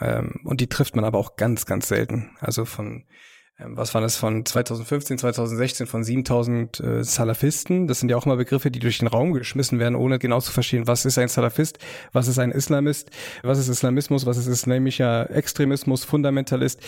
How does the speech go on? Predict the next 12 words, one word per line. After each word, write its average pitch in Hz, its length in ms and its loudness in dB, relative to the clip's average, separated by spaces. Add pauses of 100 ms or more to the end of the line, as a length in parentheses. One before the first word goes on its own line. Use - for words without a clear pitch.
(260)
Das 123 100 2
sind 127 140 2
sehr 143 160 4
viele 143 160 2
Begriffe, 139 320 2
die 131 160 -4
sehr 131 220 2
viele 135 200 2
Schnittpunkte 123 540 2
haben, 127 120 2
aber 123 220 2
irgendwie, 131 340 2